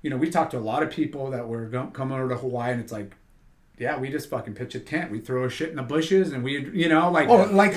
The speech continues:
Speaker 1: that
Speaker 2: Kanoa came up to me. He goes, "You won this contest before? You were in the finals of the Pipe Masters?"
Speaker 1: Yeah.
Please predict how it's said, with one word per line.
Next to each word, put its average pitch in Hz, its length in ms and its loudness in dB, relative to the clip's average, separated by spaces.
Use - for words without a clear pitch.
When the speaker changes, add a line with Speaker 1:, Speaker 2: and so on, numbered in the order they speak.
Speaker 1:
that 180 180 6
Speaker 2:
Kanoa 208 260 12
came 196 160 10
up 190 120 8
to 190 40 6
me. - 220 4
He - 120 -6
goes, 98 160 0
"You 139 200 10
won 196 240 12
this 185 160 10
contest 135 480 2
before? 185 300 4
You 123 180 2
were 170 80 6
in 208 80 8
the 190 80 8
finals 170 320 6
of 165 60 6
the 113 60 2
Pipe 139 220 -4
Masters?" - 400 -6
Speaker 1:
Yeah. - 160 -10